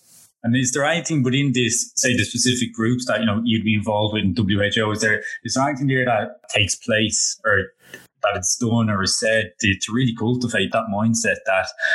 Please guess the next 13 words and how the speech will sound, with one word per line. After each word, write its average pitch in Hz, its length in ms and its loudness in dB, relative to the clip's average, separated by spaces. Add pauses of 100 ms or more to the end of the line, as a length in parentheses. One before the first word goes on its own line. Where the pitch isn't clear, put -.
(200)
look, 113 160 -4
at 113 60 -4
any 120 200 2
time 113 280 0
we 101 100 0
are 95 160 0
opening 98 520 0
to, 98 100 2
you 85 320 2 (420)
know, 98 100 2
changing 95 360 2
course 101 320 0
here? - 180 0